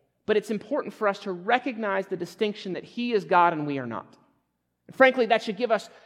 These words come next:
it, it, it shouldn't be that Jesus, Jesus is accessible for us. But what we should get from that is not the commonality of Jesus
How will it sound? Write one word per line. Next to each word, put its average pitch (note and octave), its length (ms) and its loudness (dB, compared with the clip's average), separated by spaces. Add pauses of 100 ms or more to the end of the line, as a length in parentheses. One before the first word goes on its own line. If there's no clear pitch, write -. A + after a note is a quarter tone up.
(280)
it, - 160 -4
it, - 280 4
it G3+ 140 4
shouldn't - 320 -4
be A#3+ 140 -2
that G3+ 160 -2
Jesus, G#3+ 640 -6 (280)
Jesus C4 360 0
is F#3 160 -8
accessible F3+ 580 -2
for G#2+ 260 -8
us. - 300 -18 (1700)
But G3 80 2
what F#3+ 200 2
we A3+ 80 -4
should G3 220 -8
get A3+ 220 -2
from G#3 100 -6
that D3+ 160 -4
is D3+ 100 -8
not G#3+ 200 0
the F#3 80 -8
commonality G#3+ 960 4
of D3 100 -4
Jesus A#2+ 640 -6